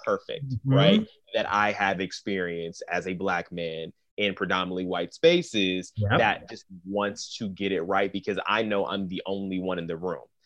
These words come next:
Speaker 1: And
Speaker 2: Yeah.
Speaker 1: I know, being the only one in the room, you represent everyone, even though no one is in the room. <laughs>
Speaker 2: Yeah.
Speaker 1: And so
Speaker 2: What, what happens if you make a mistake or if I make a mistake?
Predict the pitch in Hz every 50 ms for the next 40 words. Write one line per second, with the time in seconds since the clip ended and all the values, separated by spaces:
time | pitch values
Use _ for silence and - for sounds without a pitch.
0 | _ _ - - 123 135 123 117 123 127 127 110 107 101 101 98 95 90 85 98
1 | 104 107 110 107 98 82 92 101 107 110 110 110 107 110 107 107 110 120 120 123
2 | 113 101 92 87 87 92 98 101 - 98 107 110 110 98 104 104 - - 101 98
3 | 87 107 107 104 113 123 123 107 98 101 98 92 87 95 95 95 92 92 - -
4 | 120 110 110 107 104 104 101 98 101 113 113 110 110 110 107 104 104 101 95 104
5 | 101 98 87 90 95 104 107 90 - - - - - - - - - 262 254 254
6 | - 208 - 233 311 220 - - - 160 165 160 - - - 180 165 294 285 139
7 | 262 240 269 240 277 311 - - - 208 254 - - 240 247 254 247 247 247 247
8 | 240 226 214 220 226 220 220 208 185 180 233 269 254 190 147 139 - 143 131 117
9 | - - - 120 98 - - -